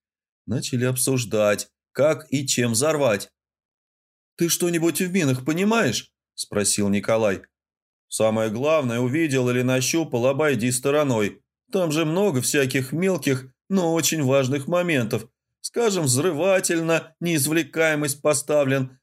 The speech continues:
или их два, один донный. Саперы по внешнему виду определяют тип мины, сколько у нее взрывателей должно быть. Ладно, проехали. Предположим,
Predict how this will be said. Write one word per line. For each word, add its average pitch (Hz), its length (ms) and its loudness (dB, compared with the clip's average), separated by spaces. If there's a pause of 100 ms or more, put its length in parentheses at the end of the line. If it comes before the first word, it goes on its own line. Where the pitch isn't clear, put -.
(140)
или 208 180 2
их 190 180 2
два, 151 540 0 (140)
один 170 420 0
донный. 147 600 0 (320)
Саперы 156 520 -2
по 143 140 2
внешнему 135 480 0
виду 135 320 2
определяют 127 720 0
тип 143 220 -2
мины, 113 420 0 (220)
сколько 135 420 -2
у 131 60 0
нее 131 160 2
взрывателей 131 720 0
должно 135 520 0
быть. 127 300 0 (720)
Ладно, 175 440 0
проехали. 131 840 0 (140)
Предположим, 170 840 0